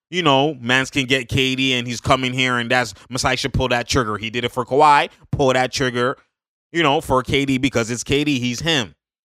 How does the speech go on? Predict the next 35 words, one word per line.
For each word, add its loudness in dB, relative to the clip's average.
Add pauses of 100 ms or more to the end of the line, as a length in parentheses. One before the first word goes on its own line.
(120)
And 0
I'm 0
like, 0
"God, -2
y'all 6
gotta 2
understand. -6 (180)
Let's, -6 (180)
y'all 0
keep -2
looking -2
at 2
it," -2
and -4
this -4
is -8
what -2
happens -2
with -12
trades. -6 (300)
When -10
people -4
want -2 (1400)
a -2 (140)
team, -2 (400)
their -2
team, -4
their 2
favorite -2
team, -4
or -4
their -2
fan -4
base -4
team -8